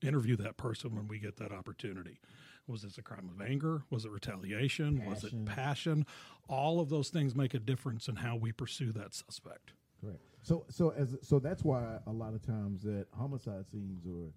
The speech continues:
Speaker 2: or just scenes in general where it's taped off, t-, Tino,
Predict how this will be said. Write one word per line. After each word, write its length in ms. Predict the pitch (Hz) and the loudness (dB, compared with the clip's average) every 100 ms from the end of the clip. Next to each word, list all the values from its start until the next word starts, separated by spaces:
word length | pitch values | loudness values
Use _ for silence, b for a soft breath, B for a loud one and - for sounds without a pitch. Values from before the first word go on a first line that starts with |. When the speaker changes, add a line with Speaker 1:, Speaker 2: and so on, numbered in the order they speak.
| b b b b - | b b b b -6
Speaker 2:
or 380 | 98 98 92 85 | -2 -2 -4 -10
just 240 | 92 147 - | -6 -6 -2
scenes 240 | 151 127 | -2 0
in 100 | 123 | 2
general 300 | 123 139 113 | 2 2 0
where 120 | 110 | -2
it's 80 | 90 | -2
taped 300 | - 113 - | 0 0 2
off, 200 | 127 104 - | 0 0 -6
t-, 300 | - - - | -8 -12 -2
Tino, 320 | 135 120 107 | 0 0 -4